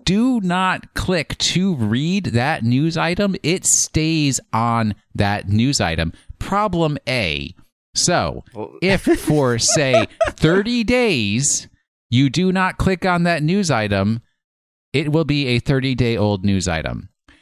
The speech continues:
Speaker 1: Problem B. They only present them to you in sequential order.
Speaker 2: Yes.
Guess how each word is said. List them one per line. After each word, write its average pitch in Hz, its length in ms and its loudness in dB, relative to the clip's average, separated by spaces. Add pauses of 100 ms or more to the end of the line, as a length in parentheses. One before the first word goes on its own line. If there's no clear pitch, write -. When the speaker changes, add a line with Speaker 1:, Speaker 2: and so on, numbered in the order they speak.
(160)
Speaker 1:
Problem 247 800 0
B. 165 600 -2 (600)
They 135 360 0
only 180 400 0
present 165 540 -2
them 160 200 0
to - 180 -2
you 107 440 0 (280)
in 120 140 2
sequential 104 680 0
order. 92 480 -4 (560)
Speaker 2:
Yes. 104 400 -14